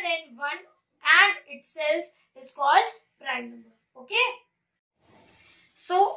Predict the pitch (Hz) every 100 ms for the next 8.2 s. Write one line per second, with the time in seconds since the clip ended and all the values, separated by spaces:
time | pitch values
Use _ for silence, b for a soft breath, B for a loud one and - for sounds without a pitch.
0 | - 320 339 403 392 359 359 359 392 359
1 | 294 285 311 320 311 285 302 - _ _
2 | _ _ - 349 359 403 427 415 381 381
3 | 381 320 320 339 339 359 311 - 208 226
4 | 302 285 330 339 - 277 262 - 320 339
5 | - 294 269 311 311 294 - 302 311 -
6 | 370 - 311 311 - 339 - - 269 262
7 | 247 247 285 269 - _ _ _ _ _
8 | 302 349